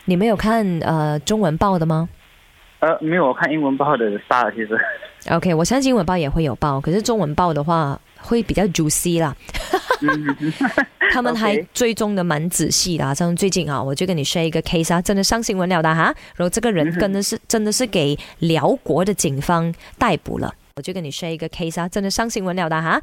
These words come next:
Speaker 1: 然后这个人跟的是，
Speaker 2: 嗯哼。
Speaker 1: 真的是给辽国的警方逮捕了。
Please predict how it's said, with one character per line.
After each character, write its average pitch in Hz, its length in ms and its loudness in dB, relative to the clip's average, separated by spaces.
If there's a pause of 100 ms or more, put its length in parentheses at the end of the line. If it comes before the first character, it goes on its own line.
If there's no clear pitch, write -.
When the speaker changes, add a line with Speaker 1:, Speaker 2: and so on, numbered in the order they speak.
(200)
Speaker 1:
然 175 100 -2
后 180 40 -2
这 226 100 -6
个 226 100 -2
人 165 300 -2
跟 202 140 0
的 202 100 -4
是， 220 140 -8
Speaker 2:
嗯 - 0 -
哼。 - 100 -20
Speaker 1:
真 220 160 -2
的 208 80 -4
是 254 160 -4
给 147 320 -4 (200)
辽 165 440 0
国 160 220 -2
的 208 80 -2
警 139 280 -6
方 165 320 -4 (240)
逮 208 200 0
捕 - 220 -14
了。 - 140 -12